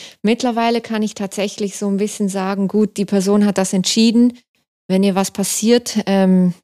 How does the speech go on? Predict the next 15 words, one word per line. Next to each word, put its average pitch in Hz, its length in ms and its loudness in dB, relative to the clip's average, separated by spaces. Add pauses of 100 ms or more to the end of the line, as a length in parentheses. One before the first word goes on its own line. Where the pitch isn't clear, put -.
(260)
ich 196 120 0
kann's 214 260 4
nicht 202 160 2
ändern. 269 440 2 (100)
Also 202 160 0
ich, - 380 -6
ich - 380 -12
arbeite 196 360 0
ganz 214 240 -2
oft - 280 -4
so 202 120 2
mit 196 240 0
dem, 185 360 2 (1400)
damit, 196 320 2
dass, - 400 -4